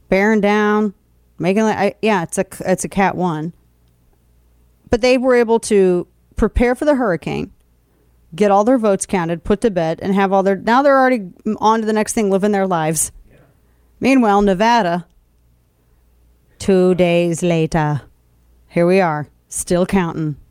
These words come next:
No idea what's going on. I, that's ridiculous. There's no exception. There's no, there's no, no reason, no excuse, nothing for this at all whatsoever.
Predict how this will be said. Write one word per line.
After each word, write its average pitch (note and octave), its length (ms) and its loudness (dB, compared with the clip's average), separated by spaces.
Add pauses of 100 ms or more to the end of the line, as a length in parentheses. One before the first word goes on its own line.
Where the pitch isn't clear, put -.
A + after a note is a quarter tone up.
(100)
No G#3 220 2
idea G#3+ 300 0
what's G3+ 180 -2
going G3+ 260 0
on. E3 300 -4 (880)
I, G3 180 -2
that's G#3+ 260 0
ridiculous. E3 600 -4 (440)
There's G#3 180 0
no G#3+ 140 4
exception. G3+ 420 -4
There's G3+ 160 2
no, G#3+ 160 0
there's F#3+ 240 -2
no, A3 560 4 (240)
no A#3+ 420 4
reason, A3 540 0
no G#3 160 4
excuse, G3+ 580 0
nothing G3+ 460 2
for F3 140 0
this D3+ 240 -4
at G3 180 2
all F#3 160 0
whatsoever. E3+ 580 -4